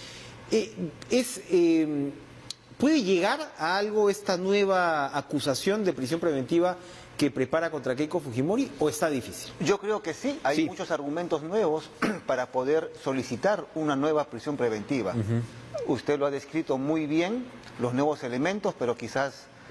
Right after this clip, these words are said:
Speaker 2: es importante recalcar la declaración del expresidente del Congreso, el señor Salaverry,
Speaker 1: Así es.
Speaker 2: quien manifiesta de forma concreta y objetiva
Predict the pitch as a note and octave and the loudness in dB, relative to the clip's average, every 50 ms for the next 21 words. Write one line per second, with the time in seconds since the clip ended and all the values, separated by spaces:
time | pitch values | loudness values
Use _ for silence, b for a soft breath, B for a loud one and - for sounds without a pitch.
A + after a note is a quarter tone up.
0 | B B - B2+ C3 B2+ - D3 C3+ - A#2+ A#2+ - D3 D3+ D3+ - D3 B2+ B2 | B B -2 -2 -2 0 0 -4 -2 -2 -4 -2 -2 -2 -2 -2 -4 -4 -4 -4
1 | A2 - A2 G#2+ G2+ - C#3 D3+ D#3 D#3+ - - C3+ A#2+ A#2 A2+ G#2+ A#2 A2 A#2+ | -4 -4 -6 -4 -2 0 0 0 0 -4 -12 -8 -2 -2 -2 0 -2 -4 -2 -2
2 | A2 G#2+ A2 A2 - - - E3 E3+ E3+ D#3+ C3+ B2+ A#2+ B2+ E3 D#3+ - - - | 0 0 0 -2 -4 -2 -2 0 0 0 0 0 0 0 0 -2 -2 -2 -2 -2
3 | C#3 C3 - - A#2+ C3 C#3+ D3 - D3+ C3+ B2 G#2+ - A#2 A2+ A#2+ C#3+ D#3+ D3+ | -2 -2 -2 -2 0 0 0 0 0 -2 -2 -2 0 -2 -2 0 0 0 -2 -2
4 | - - A2+ A#2 - - A#2 G#2+ - - A2 B2 C#3+ C#3+ - D3 B2 A2 G#2+ A2+ | -4 -10 -10 -10 -6 -6 -6 -6 -4 -2 0 2 2 0 0 -4 -2 -2 0 0
5 | B2 D3+ E3 - - F3+ G#3+ - - G2+ F2 - - - - D3 C3+ B2 B2 B2 | 2 2 2 0 -2 -8 -8 -4 -4 -4 -4 -4 -8 -4 -2 -2 -2 -2 -2 -2
6 | B2 B2+ C3 B2 - F#3+ A3 A#3+ G3 - - A#2+ A#2 A#2 A2+ - - E3 E3 E3 | -2 -2 -4 -4 -2 0 2 2 2 2 -2 -2 0 0 -2 -2 -2 -2 0 -2
7 | D#3 - - A#2+ A2+ A2+ - C#3+ D#3 F3+ F3+ - F3 D3 C3+ B2 - - A2+ - | -2 -2 -2 -4 -4 -4 -2 -2 -2 -2 0 0 0 2 0 0 0 -2 -6 -4
8 | - D#3+ D#3+ D#3+ F3 G#3+ | 0 0 2 2 2 0